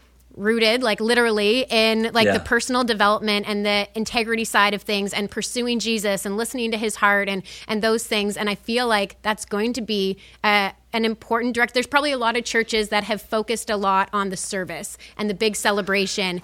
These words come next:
Speaker 1: and the corporate gathering and not
Speaker 2: Yeah.
Speaker 1: as much on the personal development side of things that are probably feeling that right now.
Speaker 2: Yeah, and listen, this is, uh,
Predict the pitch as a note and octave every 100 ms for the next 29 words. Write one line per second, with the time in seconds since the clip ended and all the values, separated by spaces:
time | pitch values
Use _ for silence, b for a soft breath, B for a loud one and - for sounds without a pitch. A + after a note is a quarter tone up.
0 | - G#3 G3+ A3+ A3 A3+ F#3+ F#3+ G3+ A3
1 | A#3 A3 G#3 G#3 G#3 - A3 A3 G#3 -
2 | A3 G#3 G#3 G3 F#3+ F#3 - B B -
3 | A#3 A#3+ A3 G3+ G3 G#3 A3 G#3+ G#3 G3
4 | F#3+ - F#3 F#3 G#3+ G3+ A3 A3 - G#3+
5 | C4 A3+ F3 F#3+ D#3+ F3 D3+ F#3+ - _
6 | _ B B B B C#3+ D3 C#3 C3 C3+
7 | C#3+ A#2+ B2+ C#3 D3 B2+ A#2 - - -
8 | A#2 G#2+ G2+ G2+